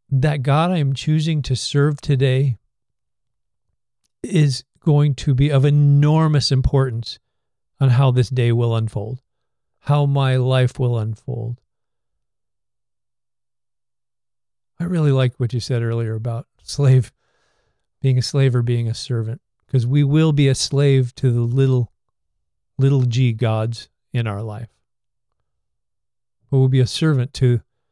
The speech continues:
God as he is worthy of that place in our life. Any closing thoughts?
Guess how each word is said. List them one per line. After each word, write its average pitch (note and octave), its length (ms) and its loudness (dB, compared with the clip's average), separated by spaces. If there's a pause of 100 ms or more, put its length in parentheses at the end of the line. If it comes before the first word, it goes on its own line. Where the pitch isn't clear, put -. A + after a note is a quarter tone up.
(1700)
God A#2+ 380 -2 (720)
as C3 300 0 (380)
he C#3 260 -2
is A#2 320 -4 (220)
worthy B2+ 460 2
of A#2+ 160 -2
that B2 260 -6
place B2 480 -6
in C3+ 120 -8
our B2 140 -6
life. A#2+ 240 -8 (1300)
Any C3+ 120 2
closing C3+ 380 0
thoughts? C3 260 -2